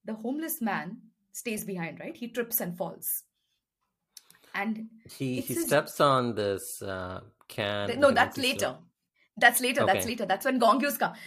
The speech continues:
Speaker 1: So he, he's fall now. Gong Yu being Gong Yu could have
Speaker 2: Oh,
Speaker 1: just
Speaker 2: right, right. Okay.
Speaker 1: Yeah, he would have gone away. They all would have gone away, right?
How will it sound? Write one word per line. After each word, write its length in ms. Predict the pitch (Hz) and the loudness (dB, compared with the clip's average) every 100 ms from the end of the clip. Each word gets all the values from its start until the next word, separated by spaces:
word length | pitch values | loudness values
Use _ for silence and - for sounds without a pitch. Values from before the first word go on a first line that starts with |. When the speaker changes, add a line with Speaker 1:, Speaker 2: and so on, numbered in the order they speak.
| 269 | -6
Speaker 1:
So 160 | 302 - | -6 -6
he, 400 | 170 294 466 - | -6 -4 -4 -4
he's 240 | 233 269 | -6 -6
fall 200 | - 202 | -2 0
now. 420 | 190 254 196 208 - - _ 175 | 2 2 2 -2 -10 -20 _ 0
Gong 240 | 214 226 | 2 4
Yu 120 | 302 | 2
being 200 | 381 320 247 | 0 0 4
Gong 260 | 214 226 | 4 2
Yu 360 | 247 220 285 - - _ - | 0 -4 -6 -10 -20 _ -10
could 140 | 254 | 0
have 120 | 214 226 | 2 2
Speaker 2:
Oh, 20 | |
Speaker 1:
just 160 | 107 | 2
Speaker 2:
right, 180 | 98 95 | 2 0
right. 180 | 98 92 | -2 -6
Okay. 280 | 98 95 87 _ _ _ - | -8 -12 -14 _ _ _ 0
Speaker 1:
Yeah, 240 | 254 320 - 180 | 2 2 -4 -10
he 160 | 196 254 | -4 0
would 120 | 359 | 2
have 100 | 330 | 4
gone 260 | 220 262 330 | 8 10 10
away. 200 | 180 139 | 6 4
They 100 | 202 | 4
all 160 | 233 | 4
would 100 | 277 | 4
have 120 | 262 | 0
gone 200 | 214 190 | 4 4
away, 200 | 190 160 | 4 0
right? 320 | 147 170 403 | -2 0 -2